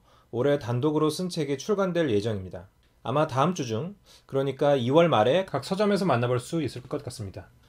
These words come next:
책의 제목은 빅데이터 경매 분석 이렇게 쉽다고? 부제로는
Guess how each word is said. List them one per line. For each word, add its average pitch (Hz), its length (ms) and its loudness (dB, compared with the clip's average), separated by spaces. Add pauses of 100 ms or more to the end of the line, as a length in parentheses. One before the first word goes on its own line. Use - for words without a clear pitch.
(260)
책의 208 260 2
제목은 131 540 0 (300)
빅데이터 185 500 4
경매 127 280 0
분석 120 440 -4
이렇게 151 260 2
쉽다고? 143 540 0 (260)
부제로는 147 560 2